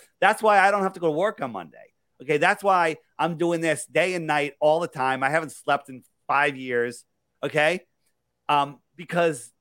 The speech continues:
nothing is more important than waking people up to this. And then as I wake people up, they're waking more people up, and they're waking more people up. And, you know, as I said, all those blue dots, every single one of them is your best friend, your significant other, a lifelong friend,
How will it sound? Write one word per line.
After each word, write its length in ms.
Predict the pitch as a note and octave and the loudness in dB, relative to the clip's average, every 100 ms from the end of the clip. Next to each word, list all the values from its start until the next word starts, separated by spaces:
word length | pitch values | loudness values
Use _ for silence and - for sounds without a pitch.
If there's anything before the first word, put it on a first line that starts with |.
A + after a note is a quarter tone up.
| _ _ | _ _
nothing 360 | E3 G#3+ G#3 F#3 | 0 0 0 -6
is 100 | D3 | -4
more 200 | D#3+ E3 | -2 -2
important 500 | C3+ D#3+ F3+ C#3+ B2 | 0 0 0 -6 -10
than 240 | C3+ C3 | -10 -8
waking 400 | C#3 D#3+ - D#3 | -4 -4 -4 -20
people 300 | C3 C3+ B2+ | -18 -12 -6
up 160 | B2+ - | -6 -6
to 80 | F#2+ | -14
this. 300 | D#2+ - - | -14 -14 -12
And 80 | C3 | -6
then 120 | C3+ | 0
as 180 | C3 D#3 | 2 2
I 140 | F3 F3 | 2 2
wake 240 | F#3 E3+ | -2 -6
people 240 | E3+ E3+ | -10 -2
up, 220 | E3 E3 _ _ | 0 0 _ _
they're 120 | D#3 | 0
waking 380 | E3 E3 D#3 D3+ | 2 0 -2 -6
more 160 | D3 D3 | -2 -2
people 340 | D3 C#3+ C#3+ | -6 -6 0
up, 200 | C#3 C3+ A#2+ | 0 -2 -10
and 140 | B2 | -2
they're 120 | D3+ | 0
waking 320 | E3 D#3+ C#3+ | 0 -2 -4
more 140 | C#3 C3+ | -4 -4
people 320 | C#3 B2+ C3 | -6 -4 0
up. 200 | B2+ - _ _ | 0 -2 _ _
And, 240 | B2+ B2+ B2 D3+ | -2 -2 -4 -4
you 80 | |
know, 220 | C3 A#2+ - _ - | -2 -2 -4 _ -2
as 160 | C3+ E3 | 0 2
I 80 | E3 | 0
said, 340 | F#3+ E3 B2+ B2+ | 2 2 0 -2
all 260 | C#3 D#3 E3+ | 2 2 2
those 180 | F3+ | -4
blue 160 | C3 E3+ | -2 0
dots, 440 | D#3+ E3 G3 - _ _ D3+ | 0 0 -2 -8 _ _ -4
every 200 | D#3+ E3 | -4 -4
single 260 | F3 D#3+ | -8 -2
one 120 | D#3+ | 0
of 80 | D#3+ | 0
them 140 | C#3 B2+ | -2 -6
is 140 | A2 | -10
your 80 | A#2 | -4
best 320 | C3+ D3+ - | 0 0 -2
friend, 320 | C#3 C3+ C3+ | -2 -2 -4
your 80 | G#2 | -12
significant 640 | - A2 C#3 D3+ C#3 C#3 | -20 -8 -8 -6 -6 -4
other, 420 | B2 A#2+ B2 B2 - _ - | -2 -2 -2 -2 -6 _ -10
a 60 | A2 | -2
lifelong 600 | C#3 D3+ - D3+ D3+ C#3+ | 2 0 0 0 0 -2
friend, 300 | C#3 C3 | -2 -4